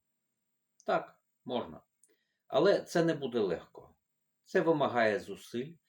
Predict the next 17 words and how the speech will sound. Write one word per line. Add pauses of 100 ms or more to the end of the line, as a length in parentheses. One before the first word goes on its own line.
(280)
свідомих
зусиль
з
обох
боків. (560)
І
головне, (240)
це
вимагає
живого, (400)
чесного (420)
і
глибокого
спілкування. (1600)
Комунікація — (260)
це
основа.